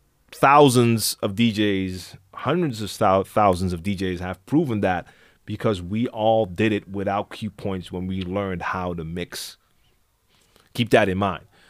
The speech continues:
So that's a new thing that came later that you could add cue points. And it's a great tool to use sometimes, but you shouldn't depend on that either.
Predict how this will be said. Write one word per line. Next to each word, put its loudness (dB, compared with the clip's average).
So -2
that's 4
a 2
new -2
thing -2
that 0
came -2
later 2
that -6
you -6
could -4
add -6
cue -4
points. -8
And -8
it's -4
a 0
great 0
tool 2
to -2
use 0
sometimes, -2
but -4
you 0
shouldn't -4
depend -4
on -6
that -6
either. -8